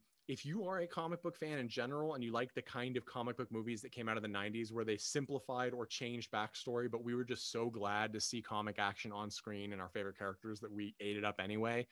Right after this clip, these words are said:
um, it, you'll enjoy this. If you're a Doctor Strange fan, you actually should see this because it's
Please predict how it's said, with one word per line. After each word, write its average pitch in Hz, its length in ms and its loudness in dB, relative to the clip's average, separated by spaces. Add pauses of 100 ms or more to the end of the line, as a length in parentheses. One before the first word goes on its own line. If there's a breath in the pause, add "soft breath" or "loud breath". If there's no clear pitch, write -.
(560 loud breath)
um, 117 320 2 (840 soft breath)
it, 180 160 -4
you'll 165 280 4
enjoy 120 300 2
this. - 320 -10 (240 loud breath)
If 147 140 0
you're 214 140 2
a 170 40 2
Doctor 156 280 2
Strange 175 420 0
fan, 98 420 0 (220)
you 156 180 6
actually 170 360 4
should 160 380 6
see 104 220 0
this - 300 -8
because 135 280 2
it's - 220 -6